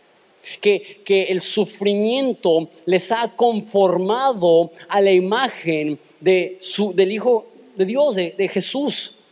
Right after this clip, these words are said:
Que hay veces que la única forma que Dios puede pulirnos es a través del dolor. Y, y, y hay cientos de personas aquí esta mañana que te pueden decir eso. Si tú estás aquí y no eres cristiano y tú dices,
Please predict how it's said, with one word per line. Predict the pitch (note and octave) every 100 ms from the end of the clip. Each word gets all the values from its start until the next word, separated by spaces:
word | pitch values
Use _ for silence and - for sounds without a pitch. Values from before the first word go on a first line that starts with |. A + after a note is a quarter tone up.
| _ _ _ _ _ _ _
Que | A#3
hay | A#3+
veces | A3+ A3 B3 A#3 G3+
que | G3
la | F#3
única | F#3+ B3 C4 B3
forma | - - A3 A3+ F#3+ E3+
que | E3+ D#3+
Dios | G3 F3+
puede | G3 G#3 G3+
pulirnos | - D#3+ E3 A3 G3+ D3 C#3 D#3+
es | E3
a | E3
través | D3+ C#3+ D#3 D3 - - _ _
del | - C#3+ C#3
dolor. | D3 G3+ G#3 - - _ _ _ _ _ _ _ _ - -
Y, |
y, | A3+ G#3 G#3+ A3 G#3+
y | F#3
hay | G#3 A3
cientos | - - G#3+ B3+ B3+ A#3+ G3
de | G3
personas | F3 F#3+ F#3+ F3
aquí | E3+ F3+
esta | F3 F3+
mañana | D#3+ D#3 D#3
que | D3+
te |
pueden | - D3+ D3+
decir | C#3 C3+
eso. | B2+ -
Si | C#3
tú | D3+
estás | G3+ G#3+ G3
aquí | F#3 F#3+
y |
no | F3
eres | F#3+
cristiano | - F3 F3
y |
tú | F3
dices, | D#3+ F3